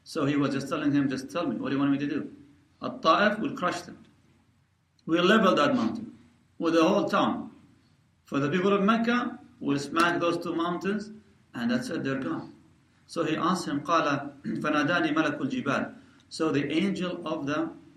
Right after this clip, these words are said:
mountains, called Rasulullah sallallahu alaihi wasallam, فسلم عليه. He said, he gave salam first.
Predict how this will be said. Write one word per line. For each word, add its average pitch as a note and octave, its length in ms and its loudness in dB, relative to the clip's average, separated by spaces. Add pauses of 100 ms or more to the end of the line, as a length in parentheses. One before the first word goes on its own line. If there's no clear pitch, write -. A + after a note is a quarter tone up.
mountains, C3+ 680 0
called F3 260 0
Rasulullah C#3 580 -4
sallallahu B2 440 -8
alaihi - 80 -12
wasallam, C3+ 380 0 (280)
فسلم D3+ 560 2
عليه. A2+ 380 0
He C3 120 0
said, C#3 240 -4
he C3+ 120 2
gave C#3 200 -2
salam A#2+ 360 -4
first. - 360 -12